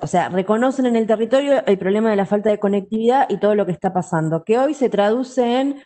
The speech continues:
un montón de pibes y de pibas que no pueden hacer la tarea, pero que después en nuestras vidas cotidianas, en las viejas normalidades, no tiene que ver solamente con eso, sino tiene que ver con un montón de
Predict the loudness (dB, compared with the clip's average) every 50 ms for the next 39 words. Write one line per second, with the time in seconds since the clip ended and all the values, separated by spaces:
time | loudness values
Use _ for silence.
0 | _ _ -2 0 0 0 2 2 2 0 0 0 2 2 2 2 2 0 0 0
1 | 0 0 0 0 0 0 -2 -2 -2 -2 0 0 0 0 0 0 -2 -2 0 0
2 | 0 0 2 0 0 2 2 0 0 0 0 -2 -2 -2 -2 -2 0 -2 -2 -2
3 | -4 -4 -2 -2 0 0 0 0 0 0 0 2 0 0 -2 -4 -6 -2 -2 0
4 | 2 2 2 2 0 0 0 -2 -4 -8 _ _ _ -6 -2 0 2 4 4 2
5 | 2 0 -2 -4 -10 _ _ _ -2 0 0 0 2 2 0 2 2 0 2 2
6 | 2 2 2 2 2 2 4 4 4 4 4 2 0 -2 -8 -20 _ _ -8 -6
7 | -4 -2 0 0 0 2 2 0 0 0 -2 -4 -2 0 0 0 0 0 0 -2
8 | -2 -2 0 0 2 2 2 0 -2 -2 -2 -2 -2 0 0 0 0 0 0 0
9 | 0 2 0 0 0 0 0 0 0 0 0 -2 0 2 2 2 2 0